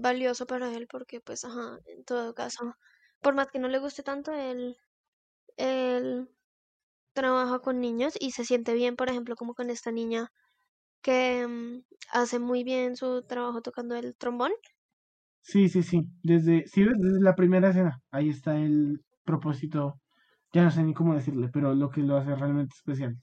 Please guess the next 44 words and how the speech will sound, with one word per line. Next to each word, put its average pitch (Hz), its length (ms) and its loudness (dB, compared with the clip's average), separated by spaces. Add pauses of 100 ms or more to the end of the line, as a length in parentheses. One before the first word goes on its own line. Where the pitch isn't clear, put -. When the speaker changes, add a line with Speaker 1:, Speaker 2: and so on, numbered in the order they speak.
Speaker 2:
que 135 100 -6 (160)
él 123 180 0 (440)
inspira 156 340 4
a 151 60 4
la 143 100 0
gente. 135 320 -2 (540)
Speaker 1:
Eso 311 380 2
fue 320 180 0
lo 320 100 2
que 330 120 -2
pasó 330 260 0
con 254 180 0
él 247 120 2
cuando 277 240 -2
muestran 240 440 -4
la 247 120 -4
escena, 247 360 -6 (240)
como 247 460 -8 (440)
él, 269 280 2
él 285 200 4
no 349 80 2
estaba 370 280 0
interesado 254 480 0
en 240 120 -6
el 277 100 -6
jazz, 262 340 -2
pero 254 200 -2
fue 247 140 -4
su 247 120 -12
papá 262 240 -4
el 233 80 -4
que 247 100 -8
le 247 100 0
dijo, 233 160 -4
"Mira, 233 360 -4 (340)
en 240 200 -4
verdad 240 260 0
mira 247 260 0
lo 302 120 -4
que 294 100 -6
te 269 120 -4
va 233 60 -2
a 220 40 -4
gustar", 247 400 -4